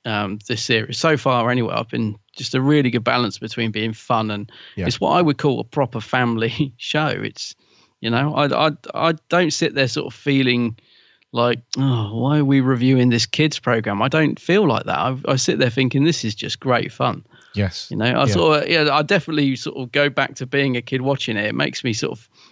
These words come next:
Speaker 1: reminds me of the great shows we used to get as a, you know, during our, you know, the seventies and eighties. We got brilliant,
Speaker 2: Oh,
Speaker 1: you know,
Speaker 2: amazing kids' T V.
Speaker 1: amazing
Speaker 2: Yeah.
Speaker 1: T V shows. Um, and it's just, for me, it's up there with some of the best. I just think
Speaker 2: Mm-hmm.
Speaker 1: it's a, yeah,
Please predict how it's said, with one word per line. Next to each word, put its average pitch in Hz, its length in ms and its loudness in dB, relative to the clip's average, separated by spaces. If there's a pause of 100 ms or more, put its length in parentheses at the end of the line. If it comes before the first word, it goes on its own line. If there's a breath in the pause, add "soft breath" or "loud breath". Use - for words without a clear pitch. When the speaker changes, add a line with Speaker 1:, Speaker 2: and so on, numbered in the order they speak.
(120 soft breath)
Speaker 1:
reminds 131 360 2
me 127 60 2
of 123 80 0
the 123 60 -2
great 131 300 0
shows 123 320 0
we 123 140 0
used 135 260 -2
to - 80 -10
get - 160 -2
as 110 140 -6
a, 110 80 -8 (220)
you 113 180 -2
know, 110 300 0
during 117 340 0
our, 110 220 0
you 127 100 0
know, 104 120 0
the 107 40 -2
seventies 135 380 0
and 120 100 4
eighties. 127 340 -2
We 135 80 -4
got - 160 -6 (120)
brilliant, 170 640 2 (480)
Speaker 2:
Oh, 135 160 -2
Speaker 1:
you 104 100 0
know, 123 160 2
Speaker 2:
amazing 113 440 0
kids' - 280 -10
T - 120 -10
V. 95 60 -2
Speaker 1:
amazing 143 420 4
Speaker 2:
Yeah. 120 40 2
Speaker 1:
T 131 180 2
V 123 200 -4
shows. 117 400 -2 (380 soft breath)
Um, 131 340 2
and 180 100 4
it's 190 140 0
just, - 320 -2
for 180 100 0
me, 175 240 2
it's 127 220 -2
up 127 140 -2
there 127 200 0
with 120 140 -6
some 131 200 -2
of 113 60 -4
the 110 80 -4
best. 135 380 -4
I 127 60 -6
just 117 160 -8
think 120 120 2
Speaker 2:
Mm-hmm. 139 140 0
Speaker 1:
it's 127 80 -10
a, - 20 -20 (220)
yeah, 117 240 -4